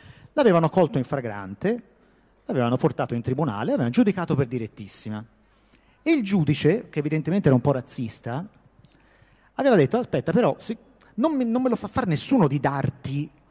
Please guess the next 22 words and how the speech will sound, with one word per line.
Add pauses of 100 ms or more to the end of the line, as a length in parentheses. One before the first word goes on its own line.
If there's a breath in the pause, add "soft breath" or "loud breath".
(600 soft breath)
l'ennesima
condanna,
no?
Che
poi
è
una
condanna
piccola
perché
hai
fatto
poca
cosa
e
poi
rimane,
no,
farò
una
cosa
più